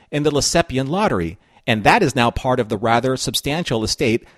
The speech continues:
that Morn bequeathed in total to Quark's behalf. And it is enticing enough to distract Quark from this rather nude and seductive woman bathed in mud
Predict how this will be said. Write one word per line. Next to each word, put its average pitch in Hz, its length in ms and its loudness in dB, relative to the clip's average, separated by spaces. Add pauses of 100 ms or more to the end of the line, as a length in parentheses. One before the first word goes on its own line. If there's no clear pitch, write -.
(100)
that 165 220 0
Morn 110 220 0
bequeathed 110 640 -4
in 156 120 -2
total 110 300 0
to - 100 -8
Quark's - 320 -4
behalf. 135 500 -4 (500)
And 127 160 0
it 123 80 0
is 117 140 2
enticing 117 520 -2
enough 104 200 0
to - 80 -4
distract 175 500 0
Quark 104 280 0
from - 180 -6
this 107 220 -2 (280)
rather 113 380 2
nude 123 260 2
and 107 80 0
seductive 113 520 -2
woman 131 400 0 (320)
bathed 165 240 4
in 151 120 4
mud 120 360 2